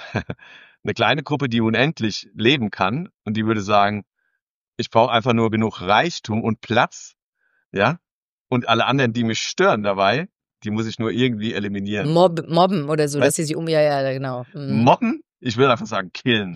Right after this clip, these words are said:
Speaker 1: ja.
Speaker 2: <laughs>
Speaker 1: Also ich glaube, dass, dass die Unendlichkeit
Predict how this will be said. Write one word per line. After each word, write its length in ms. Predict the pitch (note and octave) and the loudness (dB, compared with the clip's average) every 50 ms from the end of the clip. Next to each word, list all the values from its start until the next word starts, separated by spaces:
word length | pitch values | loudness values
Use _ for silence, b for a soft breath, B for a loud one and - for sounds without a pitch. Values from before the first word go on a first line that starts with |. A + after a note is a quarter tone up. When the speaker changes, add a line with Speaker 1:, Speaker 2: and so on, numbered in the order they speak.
| F3 F3+ | -2 0
Speaker 1:
ja. 120 | G3 - | 2 2
Speaker 2:
<laughs> 480 | - - G#3 F#3+ - - F3+ F3+ D#3+ - | 2 2 0 0 2 2 0 0 0 0
Speaker 1:
Also 240 | D#3+ A#2 A2 A#2+ B2+ | 0 -2 0 0 -2
ich 160 | B2 A#2+ - | -2 -2 0
glaube, 300 | - B2+ B2+ C#3 C#3 B2+ | 2 4 4 4 4 4
dass, 280 | C#3 B2+ A#2+ - - - _ _ _ _ _ _ _ _ _ b b b b b b b b b b b - | 2 2 2 -2 -14 -18 _ _ _ _ _ _ _ _ _ b b b b b b b b b b b 0
dass 220 | B2+ A#2+ A#2 - | 0 0 0 0
die 140 | - B2+ C3 | 0 0 2
Unendlichkeit 840 | B2+ B2 C3 C#3 F#3 F#3+ E3 B2+ - - B2 A2 G#2+ G#2+ G2 - | 2 4 4 2 2 0 -4 -6 -2 2 2 4 4 2 -2 -6